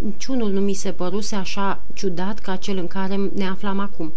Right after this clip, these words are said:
Păduri nesfârșite, pășuni frumoase, stânci, coline, peșteri, cascade, lacuri și de-a lungul văii, tivită cu dealuri, canalul șerpuit și lucios.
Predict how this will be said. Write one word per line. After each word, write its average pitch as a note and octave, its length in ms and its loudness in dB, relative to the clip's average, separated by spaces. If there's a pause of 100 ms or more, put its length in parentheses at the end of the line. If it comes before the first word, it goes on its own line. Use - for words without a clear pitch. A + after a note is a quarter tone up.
(480)
Păduri G3 320 0
nesfârșite, G3 840 0
pășuni F3+ 360 0
frumoase, G3 760 0
stânci, - 580 0
coline, F3+ 580 0 (340)
peșteri, G3 500 0
cascade, F3+ 680 0 (440)
lacuri G3 600 2
și - 180 0
de-a F#3+ 200 0
lungul A#3 360 0
văii, F#3 440 0
tivită G3 440 0
cu G3+ 140 0
dealuri, F3+ 480 0 (300)
canalul G3+ 580 0
șerpuit F#3+ 600 0
și - 180 0
lucios. G3+ 560 0